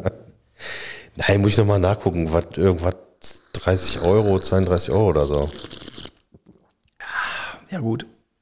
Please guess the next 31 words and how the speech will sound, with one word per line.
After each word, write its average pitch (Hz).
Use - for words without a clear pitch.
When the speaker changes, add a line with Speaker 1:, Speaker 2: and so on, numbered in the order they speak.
Speaker 1:
Ja. 73
Ähm, 107
Speaker 2:
Sollen 196
wir 190
mal 151
Speaker 1:
sehr 117
viele 180
Speaker 2:
anfangen? 98
Speaker 1:
schöne 95
Lieder 90
haben 104
sie 101
gespielt. 107
Speaker 2:
Mhm. 123
Speaker 1:
Und, 95
ähm, 92
ich 92
bin 92
sehr 127
gespannt, 120
wie 117
es -
am 98
Samstag 90
in -
Oberhausen -
wird. -
Speaker 2:
Mhm. 180
Speaker 1:
Mich -
sehr 82
gefreut. -